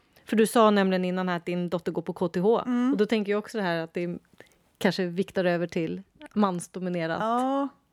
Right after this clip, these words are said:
Speaker 2: och hon gör ju det för att hon är så intresserad av de ämnena.
Speaker 1: Ja.
Speaker 2: Hon är ju mycket mer intresserad av de ämnena än jag någonsin har varit. Sen har jag en till som är lite mera kanske generalist som jag. Eh, men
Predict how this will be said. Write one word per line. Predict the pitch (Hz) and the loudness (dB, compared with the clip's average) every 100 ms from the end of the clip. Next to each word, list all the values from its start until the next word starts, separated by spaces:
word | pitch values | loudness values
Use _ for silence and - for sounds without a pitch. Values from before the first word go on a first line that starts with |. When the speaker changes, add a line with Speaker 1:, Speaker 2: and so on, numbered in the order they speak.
| _ | _
Speaker 2:
och | - 254 | -6 -2
hon | 349 320 | 2 2
gör | 240 | 2
ju | 226 | 0
det | 196 | -4
för | 190 202 | -4 -6
att | |
hon | 202 196 | -6 -6
är | |
så | 185 | -6
intresserad | - 185 180 196 185 | -6 -6 -4 -2 -2
av | 185 | 0
de | 180 180 | -2 -4
ämnena. | 220 185 247 226 196 - - | -2 0 2 2 0 -4 -2
Speaker 1:
Ja. | 185 180 | 0 0
Speaker 2:
Hon | 233 | 2
är | 254 | 2
ju | 254 | 4
mycket | 247 254 - 254 | 4 2 0 -2
mer | 220 | 0
intresserad | 202 190 190 196 185 | -2 -4 -6 -4 -2
av | 185 | -2
de | 175 170 | -2 -4
ämnena | 170 170 170 170 | -4 -4 -6 -4
än | 175 | -4
jag | 190 214 202 175 - _ _ _ _ - | -2 -2 -2 -6 -14 _ _ _ _ -10
någonsin | 190 175 180 | -6 -6 -4
har | 175 | -4
varit. | 165 170 202 | -2 -2 0
Sen | 254 | 2
har | 254 233 | 4 4
jag | 202 190 | 2 -2
en | 180 | -2
till | 247 220 | -2 -2
som | 214 185 | -4 -2
är | 180 | -2
lite | 180 180 | -2 -4
mera | 175 175 165 _ _ _ | -2 -2 -4 _ _ _
kanske | - 190 190 | -8 -6 -4
generalist | 214 185 185 185 214 - - | -2 0 2 0 -2 -6 -6
som | 185 175 | -4 0
jag. | 220 247 262 - _ - - _ _ | 2 2 0 -8 _ -20 -20 _ _
Eh, | 208 208 202 208 - _ _ _ _ _ _ _ _ | -4 -2 -2 -6 -10 _ _ _ _ _ _ _ _
men | - 240 233 220 | -2 0 0 -4